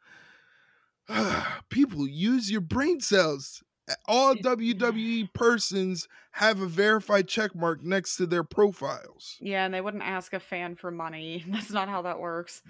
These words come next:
Speaker 1: No, especially Seth Rollins. He's got money out the ass.
Speaker 2: Yeah, I was gonna say, he doesn't need
Speaker 1: Uh,
Speaker 2: money.
Speaker 1: he doesn't need money.
Speaker 2: No.
Speaker 1: Use your brain cells, people.
Speaker 2: <sighs>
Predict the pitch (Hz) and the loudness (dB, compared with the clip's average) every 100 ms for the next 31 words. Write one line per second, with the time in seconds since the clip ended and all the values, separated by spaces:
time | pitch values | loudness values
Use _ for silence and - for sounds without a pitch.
0 | 170 240 247 240 190 151 151 165 - 285 | -6 -2 0 2 4 2 0 -4 -2 -2
1 | 262 208 175 202 190 190 180 185 247 254 | -2 -4 -2 -4 0 2 2 0 -2 2
2 | 226 208 226 240 233 226 233 233 233 233 | 2 2 0 0 0 -2 -6 -6 -2 -2
3 | 165 - 226 180 196 190 185 214 196 180 | -4 -6 -4 -2 -2 -2 -2 0 0 -2
4 | 175 202 180 160 165 165 175 185 254 269 | -2 -4 -4 -6 -6 -8 -8 -4 0 0
5 | 233 190 175 175 175 143 156 214 302 330 | 0 0 0 -2 -2 0 2 4 2 2
6 | 254 _ _ - 180 160 143 - - 214 | -2 _ _ -16 -12 -10 -10 -10 -10 -12
7 | 208 _ - 277 294 294 240 277 285 277 | -14 _ -4 -2 0 -2 -2 -2 0 -2
8 | 226 247 226 196 151 139 208 208 269 277 | 0 2 4 4 2 -6 -10 -6 -6 -6
9 | 240 _ _ - | -8 _ _ -10